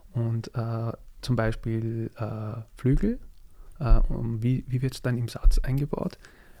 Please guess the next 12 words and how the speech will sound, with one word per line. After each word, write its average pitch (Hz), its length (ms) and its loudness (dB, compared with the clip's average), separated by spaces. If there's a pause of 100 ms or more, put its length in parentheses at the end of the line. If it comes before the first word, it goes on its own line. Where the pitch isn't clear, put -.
Äh, 120 260 0
ist 123 100 -2
es 127 120 -4
dann 127 120 -2
so, 147 200 -4
du 131 120 0
hast 113 200 -2
dann 107 80 -4
die 113 80 -8
erste 104 300 -6
Linie, 156 340 0 (880)
dann, 120 520 0